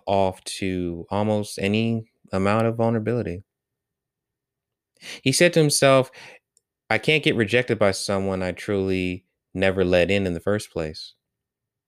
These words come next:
He played defensively and tried not to get hurt instead of taking a chance to engage. He added that forgiveness is a necessary step that bridges the gap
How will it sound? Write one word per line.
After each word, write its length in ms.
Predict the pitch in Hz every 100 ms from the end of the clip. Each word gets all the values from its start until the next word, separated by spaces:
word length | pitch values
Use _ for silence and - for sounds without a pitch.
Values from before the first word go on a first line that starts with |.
| _ _ _ _ _ _ _ _ _ _ _ _ -
He 120 | 104
played 240 | 120 113
defensively 1080 | 104 - 107 104 - 90 87 90 95 92 85
and 180 | 85 85 - - -
tried 280 | - 107 104
not 120 | 101
to 60 | -
get 160 | 92
hurt 340 | - 107 98 85
instead 400 | 90 - 95 90
of 180 | 85 82
taking 280 | - 90 87
a 40 |
chance 340 | - 95 87
to 120 | - 85
engage. 560 | 82 87 82 80 - - _ _ _ _ _ _ _ _ _ _ _ _ _ _ _ _ _ _ -
He 420 | - - - 139
added 260 | 185 202 143
that 200 | 131 -
forgiveness 580 | - 110 127 127 123 120
is 100 | 95
a 60 |
necessary 480 | 95 104 - 107 101
step 360 | - - 95 -
that 240 | 92 87
bridges 280 | 104 98 -
the 80 | 90
gap 500 | - 87 90 80